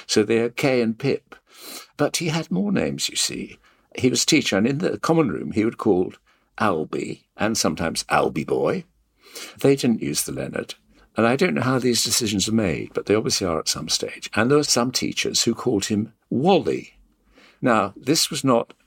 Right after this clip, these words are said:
an insult. This was because in the nineteen forties, fifties,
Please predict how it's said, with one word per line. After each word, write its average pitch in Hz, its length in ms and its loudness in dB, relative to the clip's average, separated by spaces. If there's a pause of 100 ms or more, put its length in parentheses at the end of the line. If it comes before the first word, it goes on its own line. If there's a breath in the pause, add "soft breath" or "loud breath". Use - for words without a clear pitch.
(180)
an 95 100 0
insult. 90 680 -2 (320 loud breath)
This - 200 0
was 185 120 -4
because - 680 2
in 110 300 2
the 107 160 -2
nineteen 95 560 -2
forties, 92 800 -2
fifties, - 720 -2